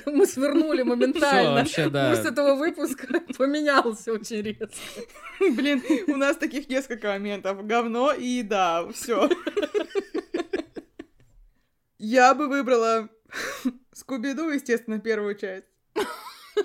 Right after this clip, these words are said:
Speaker 3: Ну, это моя неадекватная сторона, вот да. Но если серьёзно, то я бы выбрала первую пилу, потому что первая пила разъёб.
Speaker 1: М.
Speaker 3: Я обожаю вот эти вот камерные фильмы, они там сидят, пиздят,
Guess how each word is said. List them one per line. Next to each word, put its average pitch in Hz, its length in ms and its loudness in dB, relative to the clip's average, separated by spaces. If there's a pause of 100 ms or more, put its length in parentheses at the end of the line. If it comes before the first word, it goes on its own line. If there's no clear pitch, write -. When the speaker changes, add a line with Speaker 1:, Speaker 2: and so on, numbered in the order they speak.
(1040)
Speaker 3:
Ну, 311 120 2
это 269 320 -2 (340)
моя 233 340 0
неадекватная 226 760 -2
сторона, 175 480 -8
вот 170 180 -12
да. 160 180 -10 (300)
Но 240 80 -2
если 254 240 2
серьёзно, 220 880 -4
то 214 120 -10
я 214 200 -2
бы 233 100 -6
выбрала 202 340 -4
первую 220 520 -2
пилу, 180 440 -6
потому 175 300 -8
что 196 160 -10
первая 202 380 -4
пила 175 380 -6
разъёб. 165 540 -8
Speaker 1:
М. 190 400 -8
Speaker 3:
Я 190 160 -2
обожаю 196 300 0
вот 175 80 -10
эти 185 80 -10
вот 180 140 -8
камерные 185 540 -6
фильмы, 294 520 -6
они 226 200 -6
там 165 180 -10
сидят, 180 400 -8
пиздят, 233 580 -4